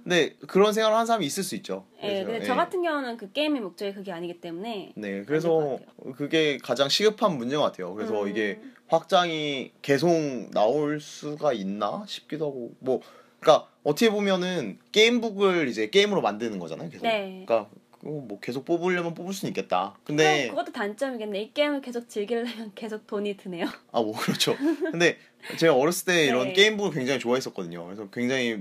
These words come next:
Speaker 1: 많은 걸 샀었는데 한 수십 권 정도 샀던 것 같아요. 근데 그걸 하면서 느꼈던 점은 이 게임북들에도 약간 패턴이 있더라고요.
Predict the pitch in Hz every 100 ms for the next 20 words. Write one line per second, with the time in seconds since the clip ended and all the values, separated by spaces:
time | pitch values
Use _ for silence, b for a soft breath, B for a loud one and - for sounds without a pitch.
0 | 73 107 120 127 127 147 147 147 120 120
1 | 120 85 69 _ - 117 110 95 - -
2 | 180 190 190 165 131 131 - 95 - -
3 | _ b b - 117 107 95 _ - 127
4 | 135 135 156 180 170 160 139 127 101 -
5 | 143 127 139 135 120 123 135 104 80 -
6 | 120 175 208 202 190 - 180 165 151 143
7 | 143 123 - 113 110 113 101 - 202 262
8 | 233 139 - 92 76 73